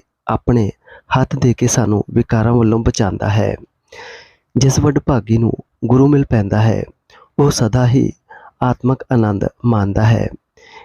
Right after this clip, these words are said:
ਹੇ ਭਾਈ, ਸਦਾ ਕਾਇਮ ਰਹਿਣ ਵਾਲਾ ਮਾਲਕ ਪ੍ਰਭੂ ਸਦਾ ਦਇਆਵਾਨ ਰਹਿੰਦਾ ਹੈ। ਕੁਕਰਮਾਂ ਵੱਲ ਪਰਤ ਰਹੇ ਬੰਦਿਆਂ ਨੂੰ ਉਹ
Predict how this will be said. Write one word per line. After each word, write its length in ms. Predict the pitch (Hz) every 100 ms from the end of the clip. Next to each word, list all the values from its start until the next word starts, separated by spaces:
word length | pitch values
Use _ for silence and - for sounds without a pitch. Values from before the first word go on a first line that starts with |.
| -
ਹੇ 160 | 120 107
ਭਾਈ, 280 | 120 110 - - _ _ _ _
ਸਦਾ 380 | - 135 147 151
ਕਾਇਮ 300 | - 123 120
ਰਹਿਣ 200 | 117 117
ਵਾਲਾ 320 | 107 104 - - 117
ਮਾਲਕ 280 | 113 113 120
ਪ੍ਰਭੂ 320 | 117 107 110 -
ਸਦਾ 500 | - 123 110 110 - - - _ _ -
ਦਇਆਵਾਨ 460 | 117 117 113 131 123
ਰਹਿੰਦਾ 320 | 107 95 104
ਹੈ। 220 | 110 101 - _ _ _ - - - -
ਕੁਕਰਮਾਂ 500 | 143 - 135 139 147
ਵੱਲ 160 | 143
ਪਰਤ 300 | 139 123 -
ਰਹੇ 240 | 120 120 110 - -
ਬੰਦਿਆਂ 360 | 113 113 127
ਨੂੰ 100 | 127 -
ਉਹ 380 | 113 117 104